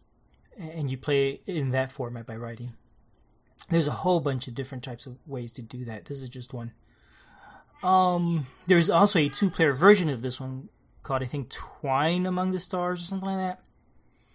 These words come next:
that. Um, but, so again, that, this is just the solo version. I didn't, I never tried or downloaded the, the two-player game. And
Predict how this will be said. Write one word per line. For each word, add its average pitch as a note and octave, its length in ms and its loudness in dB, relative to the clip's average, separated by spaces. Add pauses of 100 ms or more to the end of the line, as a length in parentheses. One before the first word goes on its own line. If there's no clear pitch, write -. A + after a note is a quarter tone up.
(240)
that. - 60 -12
Um, C3 480 -6 (340)
but, E3+ 240 2
so E3+ 120 0
again, D#3+ 380 0 (260)
that, E3+ 200 0
this F#3 240 2
is D#3 260 -2
just C#3+ 240 -4
the C#3 60 -6
solo B2 280 -2
version. G2+ 340 -14
I D3 80 -6
didn't, C#3 180 -10
I D3+ 60 -6
never C#3 280 -4
tried C3 440 0
or A#2 100 -8
downloaded B2+ 480 -6
the, A2 220 -12 (120)
the B2+ 60 -18
two-player A#2 480 -10 (140)
game. G#2+ 240 -12 (1080)
And F3 560 2